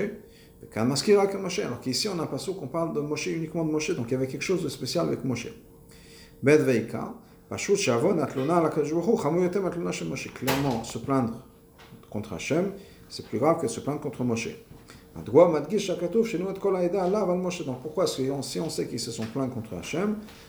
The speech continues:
pourquoi est-ce que le passouk vient nous dire qu'ils se sont plaints contre Moshe ? Clairement, se plaindre contre Hachem, c'est quelque chose qui est beaucoup plus grave que se plaindre contre Moshe. ומכיוון שרשי בא לתרץ גם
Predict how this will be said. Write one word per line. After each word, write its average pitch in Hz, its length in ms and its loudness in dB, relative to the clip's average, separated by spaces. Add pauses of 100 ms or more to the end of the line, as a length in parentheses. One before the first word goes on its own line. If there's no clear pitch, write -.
pourquoi 151 260 2
est-ce - 100 0
que 151 80 0
le 135 80 2
passouk - 320 -4
vient 135 120 0
nous 123 100 2
dire 156 120 0
qu'ils 123 140 -4
se - 100 -4
sont 113 140 -4
plaints 127 160 -2
contre 113 260 -6
Moshe ? 101 260 -4 (580)
Clairement, 151 320 0
se - 120 -4
plaindre 135 240 -2
contre 120 240 6
Hachem, 127 320 -2
c'est - 160 -6
quelque 113 120 -6
chose 139 180 -6
qui 120 80 -8
est - 20 -6
beaucoup 120 220 -8
plus 110 160 -6
grave 117 240 -2
que - 100 -8
se 113 140 -8
plaindre 113 280 -4
contre 110 240 -10
Moshe. - 300 -10 (1400)
ומכיוון 147 600 6
שרשי 120 400 0
בא 156 140 4
לתרץ 135 400 2
גם 156 160 2